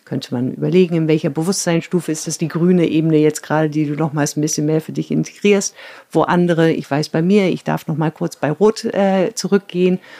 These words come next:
und da auch diese Wut, diese entsprechende Power da auch nochmals richtig zu erleben, damit ich wirklich integriert in eine neue Bewusstseinsstufe kommen kann. Von daher, ähm, genau, ich glaube, wir sollten, also, oder ich meine, eine, eine,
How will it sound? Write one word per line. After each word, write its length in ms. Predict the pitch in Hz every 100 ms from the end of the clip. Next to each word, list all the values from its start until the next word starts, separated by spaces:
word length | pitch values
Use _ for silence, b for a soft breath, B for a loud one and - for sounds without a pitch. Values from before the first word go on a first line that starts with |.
| B
und 220 | - 175
da 180 | 165 165
auch 280 | - 160 -
diese 320 | 165 165 165
Wut, 280 | 214 226 220
diese 220 | 185 175
entsprechende 500 | 147 - 175 156 170
Power 460 | - - 180 185 175
da 160 | 175
auch 200 | 135 165
nochmals 440 | 180 165 165 165 151
richtig 420 | 165 - 165 - B B B B
zu 220 | - 185
erleben, 600 | 170 165 220 254 180 196
damit 380 | 185 180 180 185
ich 200 | 185 - 220
wirklich 520 | 147 202 277 190 170
integriert 600 | 180 - 165 - 175 175
in 160 | - 160
eine 200 | 160 160
neue 380 | 160 160 160 160 B B _
Bewusstseinsstufe 760 | 156 165 - 170 160 - 151 151
kommen 320 | - 170 160
kann. 240 | 135 143 B B B B B B _
Von 200 | 170 165
daher, 480 | 170 165 165 160 -
ähm, 360 | 170 156 156 147
genau, 260 | 180 185 180
ich 180 | 175 -
glaube, 500 | 165 170 175 175 175 B B B B -
wir 180 | 185
sollten, 360 | 165 175 180 - -
also, 200 | 151 143
oder 240 | 139 -
ich 240 | 185 -
meine, 320 | 156 147 147 -
eine, 340 | 151 151 143
eine, 320 | - 156 143